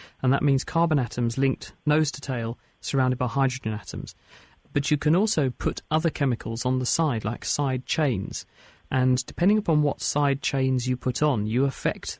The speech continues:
the behaviour and the thermal behaviour of these polymer chains, because when you heat up a polymer, what you're doing is giving energy to the polymer chains, and this makes them vibrate.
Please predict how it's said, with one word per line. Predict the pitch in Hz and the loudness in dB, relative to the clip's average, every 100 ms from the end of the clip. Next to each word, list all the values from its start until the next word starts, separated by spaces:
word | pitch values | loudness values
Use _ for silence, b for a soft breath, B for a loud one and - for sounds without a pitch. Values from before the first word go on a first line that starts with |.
| _ | _
the | 127 131 127 _ _ - | 0 0 -4 _ _ -6
behaviour | - 175 180 151 110 85 - b b b | -2 2 2 2 0 -2 -8 b b b
and | 139 131 | 0 2
the | 131 | 0
thermal | - 170 180 160 123 | 0 2 4 2 0
behaviour | 107 113 107 107 107 - | -4 -2 -4 -2 -4 -4
of | 117 | -4
these | 123 | -4
polymer | - 131 123 123 | -2 -2 0 0
chains, | 156 120 107 | -2 -2 -4
because | - - 131 | -6 -4 0
when | 156 202 | 2 4
you | 214 | 2
heat | 160 170 - | 0 -2 -2
up | 156 | -6
a | 139 | -8
polymer, | - 117 107 101 - B B B - | -4 -2 -2 -4 -10 B B B -6
what | 151 180 | -4 -2
you're | 165 | 0
doing | 151 160 139 | 2 2 2
is | 127 | 0
giving | 139 131 135 | 0 2 2
energy | 147 147 143 117 | 2 2 0 -4
to | - | -4
the | 131 | -6
polymer | - 131 127 | 0 2 0
chains, | - 156 - - - b b b b | 0 -2 -2 -10 -14 b b b b
and | 135 135 | 2 2
this | 147 165 - | 2 -2 2
makes | 143 - | 0 2
them | 139 | 0
vibrate. | 127 123 123 160 104 - | 2 0 2 0 0 -8